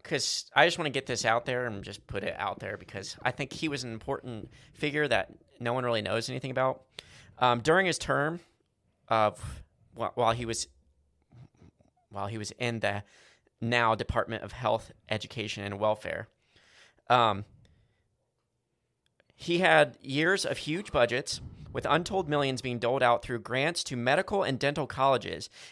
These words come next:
and state departments of health for research and welfare projects. So, to me, that sounds like propaganda, is my personal interpretation of that. There was plenty of money, too, for educational projects in nineteen fifty-one.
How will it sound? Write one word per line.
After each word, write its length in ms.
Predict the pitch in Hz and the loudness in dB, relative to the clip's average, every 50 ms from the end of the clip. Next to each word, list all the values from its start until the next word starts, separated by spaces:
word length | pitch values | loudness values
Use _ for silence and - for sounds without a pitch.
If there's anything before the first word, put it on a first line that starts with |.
| - - | -6 -4
and 100 | 127 131 | -2 -2
state 320 | - - - 156 165 175 - | 0 2 4 4 4 4 2
departments 500 | - - - 139 - - 120 117 - - | -2 -2 -2 -2 -2 -2 -4 -6 -6 -6
of 140 | - - - | -8 -8 -8
health 380 | - - 135 113 92 - - | -6 -2 0 0 0 0 -4
for 160 | - - 113 | -6 -6 -6
research 500 | 110 - 135 151 170 - - 175 170 - | -6 -4 -4 -4 -2 -2 -2 -2 -2 -4
and 100 | 135 123 120 | -4 -2 2
welfare 420 | 123 123 127 - - 101 95 92 | 2 2 2 0 -2 -2 -2 -2
projects. 640 | - - - - - - - - - - - - - _ - - - - - - | -4 -6 -10 -10 -10 -8 -8 -8 -10 -10 -12 -16 -20 _ -20 -20 -20 -20 -14 -4
So, 260 | - - 156 147 127 - - - | 2 4 6 6 6 4 0 -6
to 100 | - 143 | -2 2
me, 180 | 139 165 180 165 | 4 4 4 4
that 120 | 156 - | 2 2
sounds 280 | - - 135 139 131 113 | 0 0 0 0 0 2
like 240 | 113 110 104 - - | 4 4 4 2 0
propaganda, 640 | 107 98 - - 90 98 95 92 - - - - - _ _ _ _ _ _ _ - | -2 -2 -2 -4 -4 -4 -4 -4 -6 -10 -16 -20 -20 _ _ _ _ _ _ _ -6
is 380 | - 113 101 - - - - - - _ _ _ _ - | -6 -4 -4 -4 -4 -4 -4 -6 -8 _ _ _ _ -10
my 380 | 123 123 127 123 117 113 110 107 - _ _ _ - | -4 -2 0 0 0 0 -2 -4 -8 _ _ _ -2
personal 320 | 127 120 113 - 123 107 | 0 0 0 0 -2 -4
interpretation 580 | 110 - 120 107 - - - 113 98 - - 90 | -4 -4 -6 -8 -8 -8 -8 -8 -8 -8 -8 -6
of 60 | 87 | -4
that. 220 | 90 - - - _ _ - - - - - | -4 -4 -6 -8 _ _ -20 -20 -20 -8 0
There 100 | - 156 | 4 4
was 100 | 165 - | 4 4
plenty 260 | - 190 196 214 247 | 4 4 4 4 4
of 80 | 240 208 | 4 4
money, 260 | 170 165 139 156 143 | 6 6 6 4 2
too, 320 | 131 - - 123 117 117 127 | 0 -2 -2 0 0 0 0
for 200 | - - 117 - | 0 0 2 4
educational 540 | 127 131 131 - - 156 143 127 - 123 107 | 4 4 4 2 -2 -2 -2 -2 -2 -4 -4
projects 500 | - - 127 120 117 107 107 101 - - | -2 2 4 4 4 4 0 -4 -4 -4
in 80 | 113 113 | -2 -2
nineteen 260 | 113 113 - 123 107 | -2 -2 -4 -8 -12
fifty-one. 500 | - - - - 113 113 104 95 104 | -12 -12 -10 -4 -2 0 0 0 -2